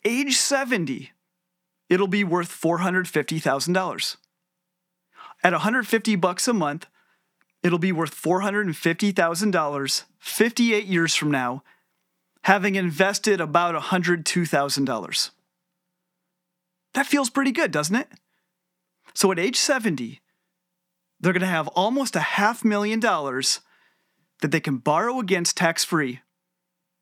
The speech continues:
and they can use it for anything they want. That sounds pretty good, right? A-, and on top of that, then they get life insurance along the way. Well, let's look at it through a different lens.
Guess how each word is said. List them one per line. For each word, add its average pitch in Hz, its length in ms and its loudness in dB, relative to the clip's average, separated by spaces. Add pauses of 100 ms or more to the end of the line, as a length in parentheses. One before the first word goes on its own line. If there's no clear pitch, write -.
(260)
and 156 80 2
they 147 60 0
can 135 100 -6
use 156 160 2
it 135 80 -8
for 143 80 2
anything 190 260 0
they 190 100 0
want. 135 260 -6 (1120)
That 202 60 -2
sounds 285 200 2
pretty 285 200 0
good, 196 200 -2
right? 151 320 -2 (960)
A-, 226 160 -6
and 277 100 4
on 269 100 2
top 254 220 0
of 220 80 2
that, 208 160 2
then 208 100 2
they 208 100 0
get 180 160 0
life 175 200 -2
insurance - 560 -2 (160)
along 180 220 2
the 147 100 -2
way. 139 280 -4 (1120)
Well, 202 280 0
let's 208 320 0
look 370 160 2
at 339 80 2
it 277 80 -6
through 233 140 2
a 196 60 0
different 185 320 0
lens. - 440 -4